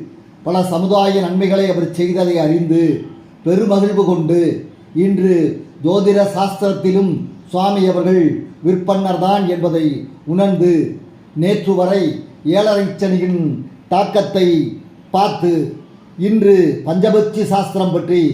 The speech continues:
சுவாமி சொல்வதையும் தங்களுக்கு தர இருக்கின்றோம். அன்பு கலந்த YouTube நேயர்களே, உங்களுக்கு ஒரு வணக்கத்தை செலுத்தி, சுவாமி அவர்கள் பஞ்சபட்சி சாஸ்திரம் என்ன என்பதை பற்றி மிக அருமையாக கூறினார்கள்.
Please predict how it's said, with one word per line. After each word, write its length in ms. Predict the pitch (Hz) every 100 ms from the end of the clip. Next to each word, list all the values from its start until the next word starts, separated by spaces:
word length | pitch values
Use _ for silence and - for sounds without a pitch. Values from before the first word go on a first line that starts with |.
| - - -
சுவாமி 380 | - 196 214 190
சொல்வதையும் 520 | 175 165 165 180 165 123 - - -
தங்களுக்கு 560 | 196 196 185 175 180 170 147 113 - -
தர 180 | 190 190
இருக்கின்றோம். 640 | 170 165 - 160 139 139 - - - -
அன்பு 260 | 160 180 175
கலந்த 300 | 180 180 185 165 143 - - - 175
YouTube 400 | 180 185 156 - - - - - - 156
நேயர்களே, 480 | 190 196 196 202 208 - - - -
உங்களுக்கு 500 | 170 180 180 156 175 160 139 113 - -
ஒரு 160 | 160 160
வணக்கத்தை 440 | 165 202 208 185
செலுத்தி, 480 | - 165 151 - 175 139 - - -
சுவாமி 360 | - 180 202 214 185
அவர்கள் 340 | 175 175 165 131 - - -
பஞ்சபட்சி 520 | 165 220 214 214 202
சாஸ்திரம் 500 | - 190 - 190 175
என்ன 180 | 170 185 196
என்பதை 360 | 175 165 160 156
பற்றி 340 | 156 156 180 165 123 - - -
மிக 160 | 165 180 202
அருமையாக 640 | 165 185 190 190 190 196
கூறினார்கள். 600 | 170 170 160 156 151 143